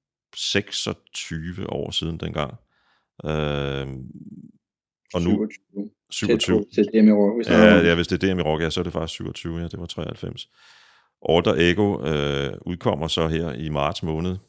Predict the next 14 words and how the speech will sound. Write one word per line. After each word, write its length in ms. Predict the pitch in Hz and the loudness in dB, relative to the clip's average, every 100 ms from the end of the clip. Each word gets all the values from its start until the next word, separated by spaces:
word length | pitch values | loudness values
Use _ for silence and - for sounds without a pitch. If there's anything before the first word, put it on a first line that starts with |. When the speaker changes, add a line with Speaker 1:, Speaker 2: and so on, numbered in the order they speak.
| - | -12
Speaker 1:
Øhm, 580 | 82 76 76 73 73 71 _ _ _ _ _ _ _ | -8 -6 -6 -8 -10 -12 _ _ _ _ _ _ _
albummet 500 | 87 90 107 87 - _ | 4 6 4 2 -4 _
består 380 | 85 - 92 92 | -4 4 4 4
af, 460 | 78 78 78 73 71 71 71 - 58 | 0 0 2 0 -2 -6 -12 -14 -10
ja, 140 | 65 73 - | -4 -4 -4
ligesom 260 | 87 90 87 | -6 -4 -4
en, 240 | 80 73 85 | -6 -6 -4
en 120 | 76 | -4
vinylplade 500 | 78 98 - 92 78 | -4 -6 -2 0 0
af 60 | |
to 220 | - 95 90 | -2 -4 -2
sider. 360 | 110 85 95 110 _ _ _ _ _ _ - | -2 0 -2 -4 _ _ _ _ _ _ -6
Side 320 | - 85 - 101 | 0 0 4 4
et 260 | - - | 2 -6